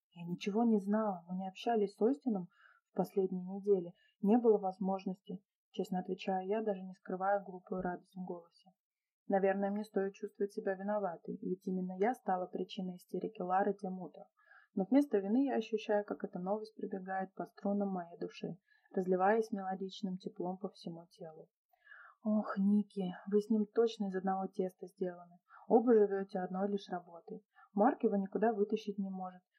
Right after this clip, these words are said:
лишь изредка встречает в университете. Да и у нас с тобой та же история. Я уверена,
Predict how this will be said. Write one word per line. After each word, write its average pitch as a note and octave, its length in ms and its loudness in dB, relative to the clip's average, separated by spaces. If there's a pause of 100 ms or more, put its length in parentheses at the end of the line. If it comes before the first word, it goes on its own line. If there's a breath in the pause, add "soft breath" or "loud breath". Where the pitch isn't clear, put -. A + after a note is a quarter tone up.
(160)
лишь G3 180 0
изредка A3 520 4 (280 loud breath)
встречает F#3+ 560 2
в F#3+ 40 -4
университете. F#3+ 960 -2
Да F#3 180 2
и G3 80 6
у F#3+ 80 -2
нас G3+ 220 2
с - 40 -20
тобой G#3 340 2
та G3+ 180 2
же F#3+ 140 -16
история. F#3 520 -8 (320)
Я G#3 160 8
уверена, G#3+ 500 2